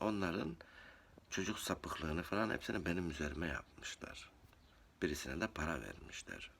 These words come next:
Bilmiyorum işte kim hangileri yaptı, hangi mahkeme yaptı.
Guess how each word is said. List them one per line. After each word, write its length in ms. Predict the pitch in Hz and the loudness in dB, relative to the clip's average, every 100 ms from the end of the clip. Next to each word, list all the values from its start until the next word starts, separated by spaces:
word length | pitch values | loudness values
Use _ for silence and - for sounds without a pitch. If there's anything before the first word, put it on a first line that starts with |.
| - - - - - - - - - - - - - | -20 -20 -20 -20 -20 -20 -20 -20 -10 -2 -2 -2 0
Bilmiyorum 340 | 104 147 110 - | 8 12 12 10
işte 220 | - 80 | -2 2
kim 220 | - 101 | 4 4
hangileri 480 | 78 95 87 87 82 | 4 4 4 4 2
yaptı, 340 | 71 - - | 0 -4 -2
hangi 220 | - 92 | 0 0
mahkeme 460 | 80 73 - - 78 | 0 -2 -2 -2 -2
yaptı. 380 | 57 - - | -2 -6 -8